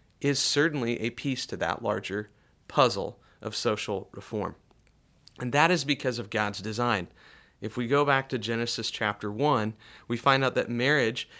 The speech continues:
and stability of family is foundationally important for human flourishing because God made people in his image to work that way. When God first says, "I'm gonna make man in my image," he makes them male and female.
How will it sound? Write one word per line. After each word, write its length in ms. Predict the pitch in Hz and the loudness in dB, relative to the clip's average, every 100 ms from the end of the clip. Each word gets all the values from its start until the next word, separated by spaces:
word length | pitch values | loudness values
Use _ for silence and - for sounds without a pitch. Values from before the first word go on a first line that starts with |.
| - | -8
and 100 | 113 | -6
stability 540 | - - 120 139 143 120 | -6 -4 0 2 2 -2
of 80 | |
family 520 | - 156 170 156 113 - | -2 0 0 0 -2 -2
is 160 | 110 | -4
foundationally 640 | - 117 113 123 131 147 | 0 0 2 0 0 0
important 400 | 123 - 127 120 | -2 0 -2 -2
for 120 | - 113 | -4 -6
human 340 | - 127 117 | -2 0 0
flourishing 560 | - 165 160 - 113 113 | 0 2 2 2 -4 -4
because 640 | 113 - - 151 147 117 | -6 -6 -2 0 0 -2
God 460 | 110 139 143 127 | -2 0 0 0
made 360 | 117 127 147 139 | -2 0 -2 -4
people 340 | 147 139 143 | -8 -4 -4
in 140 | - 127 | -2 -2
his 200 | 131 120 | -2 0
image 300 | 120 123 - | 0 0 -2
to 100 | 127 | 2
work 260 | 156 156 | 2 2
that 220 | - 98 - | 2 0 -2
way. 220 | - - _ - - - - - | -8 -12 _ -20 -20 -20 -20 -8
When 140 | 113 | -4
God 360 | 110 117 127 135 - - - | 2 4 4 2 -6 -20 -8
first 340 | 135 135 - | -2 -2 0
says, 300 | 147 131 110 | 2 2 2
"I'm 120 | 113 | -2
gonna 160 | 117 113 | 0 0
make 240 | 113 117 | 2 2
man 240 | 117 120 127 | 2 2 2
in 100 | 117 | 2
my 180 | 120 | 2
image," 280 | 131 147 107 | 2 0 -2
he 100 | - | -2
makes 300 | 110 131 - | -2 -2 -2
them 200 | 127 117 | -4 -2
male 320 | 107 117 131 | 0 0 0
and 180 | - 123 | -2 -8
female. 560 | - 143 139 113 92 | -4 -2 0 -2 -4